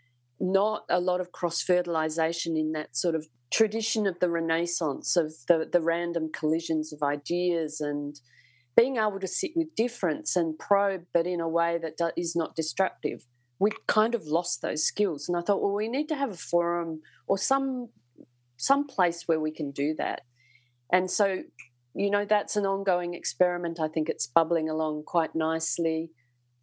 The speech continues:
Um, the pandemic, of course, forced us to go online a bit, but that just broadened the conversations. But out of that came the idea to set up a commercial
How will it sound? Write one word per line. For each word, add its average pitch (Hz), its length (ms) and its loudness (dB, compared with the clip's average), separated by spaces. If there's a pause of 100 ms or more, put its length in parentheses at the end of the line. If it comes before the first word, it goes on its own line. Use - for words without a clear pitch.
Um, 151 340 -2
the 185 80 2
pandemic, 165 600 -2
of 151 160 -6
course, 156 280 0
forced 156 440 -2
us 156 140 -6
to 165 80 -2
go 156 200 2
online 156 460 -2
a - 20 -2
bit, 156 300 0
but - 180 0
that - 220 2
just 165 200 -6
broadened 160 380 0
the 147 80 -4
conversations. 151 840 -4
But - 260 0 (500)
out 226 220 6
of 190 160 -6
that 180 340 0
came 170 540 0 (680)
the 180 140 2
idea 170 540 0 (140)
to 160 140 2
set 165 340 0
up 147 200 -2
a 151 300 0
commercial 165 720 -2